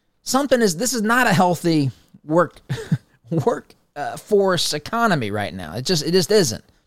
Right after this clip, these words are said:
Anyway, so the point is, this is the reality. No one can avoid this,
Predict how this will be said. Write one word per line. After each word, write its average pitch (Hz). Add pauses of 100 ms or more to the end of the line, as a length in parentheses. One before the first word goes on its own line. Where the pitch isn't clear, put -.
(200)
Anyway, 175 (720)
so 196 (300)
the 175
point 240
is, 185
this 139
is 202
the 185
reality. 139
No 170
one 254
can 196
avoid 143
this, -